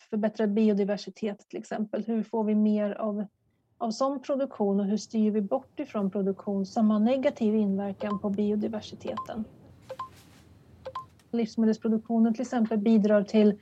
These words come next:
en levande landsbygd. Det är också en positiv extern effekt, skulle man kunna säga,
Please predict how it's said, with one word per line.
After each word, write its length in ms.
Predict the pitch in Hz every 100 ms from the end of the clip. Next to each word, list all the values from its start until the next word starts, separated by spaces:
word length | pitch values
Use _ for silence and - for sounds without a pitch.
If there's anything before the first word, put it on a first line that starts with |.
| - - _ -
en 140 | 220
levande 380 | 220 208 208 202
landsbygd. 760 | 208 208 196 - - 202 214 214
Det 100 | 226
är 80 | -
också 280 | 254 - 262
en 120 | 262
positiv 580 | 247 220 - 220 214 208
extern 400 | 202 - 202 196
effekt, 320 | 185 214 -
skulle 200 | - 226
man 140 | 233
kunna 200 | 233 254
säga, 380 | 240 226 202 202